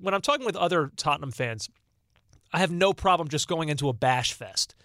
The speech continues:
where we just, like, tear them apart. And, and, but, like, the second, if somebody were to walk into that group who, like, is, like, a West Ham fan or something and, and just would look at us and be like, "Yeah, I know, right?" Like, I would instantly turn on him and just be like, "What do you know?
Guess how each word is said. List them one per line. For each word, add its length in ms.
where 140
we 100
just, 280
like, 180
tear 300
them 140
apart. 580
And, 140
and, 200
but, 120
like, 180
the 80
second, 640
if 120
somebody 340
were 120
to 60
walk 320
into 160
that 180
group 300
who, 100
like, 260
is, 220
like, 220
a 80
West 260
Ham 220
fan 240
or 40
something 420
and, 320
and 160
just 200
would 100
look 180
at 60
us 80
and 60
be 60
like, 160
"Yeah, 160
I 100
know, 220
right?" 260
Like, 140
I 120
would 160
instantly 400
turn 220
on 160
him 260
and 140
just 160
be 120
like, 160
"What 100
do 60
you 120
know? 240